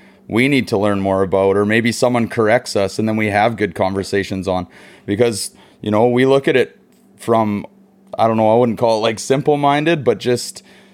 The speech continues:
you know, like, straight shooting minded, like, the, "Well, this is how we grew up. This is what we were taught. Why is it different now?"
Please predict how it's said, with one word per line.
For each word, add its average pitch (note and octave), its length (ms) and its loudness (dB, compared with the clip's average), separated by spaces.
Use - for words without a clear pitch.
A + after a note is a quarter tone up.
you A#2+ 80 -2
know, A#2 60 4
like, A2 100 -2
straight C3+ 380 -2
shooting C3+ 460 2
minded, G#2+ 360 0
like, G#2+ 140 -2
the, G2+ 260 -6
"Well, A#2+ 120 0
this C3+ 140 0
is D3 100 -4
how C#3 140 2
we C3+ 100 0
grew A#2 260 0
up. C3+ 160 2
This B2 140 -4
is B2+ 80 -8
what A#2 180 0
we C3+ 140 2
were C#3+ 100 2
taught. G#2+ 440 0
Why A2+ 220 2
is A#2+ 160 -2
it F#2+ 120 -4
different G2+ 340 -4
now?" F#2 320 -4